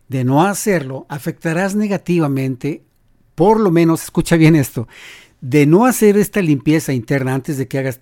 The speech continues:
de realices todos estos planes de, de formar una familia o de, o de engendrar un hijo,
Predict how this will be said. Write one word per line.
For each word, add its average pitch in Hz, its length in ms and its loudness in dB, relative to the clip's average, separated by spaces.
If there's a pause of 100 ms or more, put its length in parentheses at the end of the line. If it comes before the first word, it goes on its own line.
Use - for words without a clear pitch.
de 127 200 -10
realices 131 440 -6
todos 139 240 -2
estos 127 260 -8
planes 127 400 -6
de, 110 240 -10
de 120 160 -12
formar 131 360 -6
una 131 200 -4
familia 127 460 -10
o 117 80 -10
de, 120 240 -14
o 143 160 -6
de 151 80 -2
engendrar 127 420 -6
un 131 120 -6
hijo, 131 280 -10